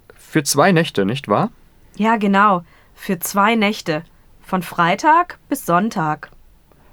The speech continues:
Speaker 1: Bitte füllen Sie dieses Anmeldeformular aus.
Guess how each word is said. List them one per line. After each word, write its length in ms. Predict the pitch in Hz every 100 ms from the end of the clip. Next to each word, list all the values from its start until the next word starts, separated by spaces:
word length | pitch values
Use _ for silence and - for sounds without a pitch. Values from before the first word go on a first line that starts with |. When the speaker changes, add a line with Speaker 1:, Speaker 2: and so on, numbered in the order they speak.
| _
Speaker 1:
Bitte 220 | - 143 196
füllen 340 | - 214 190
Sie 100 | 165
dieses 280 | 156 147 143
Anmeldeformular 920 | 127 147 123 98 92 92 87 85 82
aus. 400 | 82 78 -